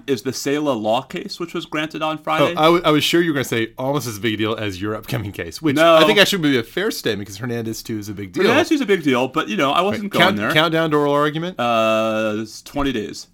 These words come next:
Speaker 2: All right, all
Speaker 1: We
Speaker 2: right.
Speaker 1: filed, we filed our reply brief this morning, so the briefing is done.
Speaker 2: Woohoo.
Speaker 1: Yay. Um,
Speaker 2: No, you were going a different way.
Speaker 1: I was
Speaker 2: Sorry.
Speaker 1: going a different way. So also on Friday, the Supreme Court granted cert in a case called Saela Law versus C F P B.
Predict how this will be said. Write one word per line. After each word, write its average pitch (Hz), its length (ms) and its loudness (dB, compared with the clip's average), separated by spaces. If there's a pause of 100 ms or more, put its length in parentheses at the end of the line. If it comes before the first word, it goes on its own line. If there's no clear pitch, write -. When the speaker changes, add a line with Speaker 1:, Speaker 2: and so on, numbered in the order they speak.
(140)
Speaker 2:
All 110 100 -4
right, 143 420 -2
all 107 80 -2
Speaker 1:
We 117 60 0
Speaker 2:
right. 135 60 -4
Speaker 1:
filed, 131 220 2
we 123 80 -4
filed 131 240 0
our 123 100 2
reply 113 300 -2
brief 107 260 -6
this 107 200 -12
morning, 95 340 -10
so 107 220 -4
the 98 100 -4
briefing 107 400 -6
is 95 100 -12
done. 95 220 -12
Speaker 2:
Woohoo. 254 380 -4 (200)
Speaker 1:
Yay. 95 420 -10 (340)
Um, 139 360 6 (400)
Speaker 2:
No, 120 60 0
you 131 160 4
were 160 60 2
going 151 160 2
a 135 60 0
different 123 280 -4
way. 82 60 -10
Speaker 1:
I 80 40 -14
was 82 80 -16
Speaker 2:
Sorry. - 160 0
Speaker 1:
going 196 140 4
a - 20 2
different 175 240 -2
way. 101 120 0
So 165 160 -2
also 175 400 2
on 180 120 0
Friday, 143 240 0
the 123 100 -6
Supreme 160 300 -4
Court 151 220 -4
granted 135 340 -2
cert 135 40 -2
in 95 60 -6
a 117 40 -6
case 127 220 -6
called 113 220 -4
Saela 143 460 -2
Law 113 220 2
versus 107 340 -6
C 113 200 -6
F 113 120 -8
P 107 140 -6
B. 101 440 -4